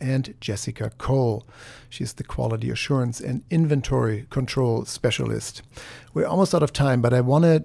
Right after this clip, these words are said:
take that energy of what you do every day, Jessica, making sure the product looks good and, and behaves right and is ripe and in, in perfect shape before it goes to the retailer. And Christy, you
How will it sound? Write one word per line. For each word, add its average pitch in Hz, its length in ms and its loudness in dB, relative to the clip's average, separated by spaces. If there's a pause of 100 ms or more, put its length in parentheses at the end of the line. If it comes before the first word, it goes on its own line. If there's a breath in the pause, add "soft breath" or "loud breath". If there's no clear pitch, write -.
(140)
take 143 360 2
that 123 360 0 (220)
energy 127 580 4
of - 300 -4
what 120 180 2
you 127 360 4
do 131 280 2
every 117 280 0
day, 113 400 0 (200 soft breath)
Jessica, 117 720 -2 (180)
making 131 360 2
sure 131 260 4
the 117 140 0
product 117 500 0
looks 127 240 0
good 123 320 2
and, 113 320 -2
and 113 220 -4 (100)
behaves 127 500 2
right 120 380 2
and 117 140 -2
is - 320 -6
ripe 120 340 0
and 113 300 -4 (480 loud breath)
in, 123 200 2 (120)
in 117 180 -2
perfect 143 400 4
shape 123 320 2
before 123 300 2
it 117 80 -2
goes 120 220 0
to 131 100 -4
the 123 100 2
retailer. 117 580 0 (440 loud breath)
And 120 400 -2
Christy, 139 340 0
you 127 460 2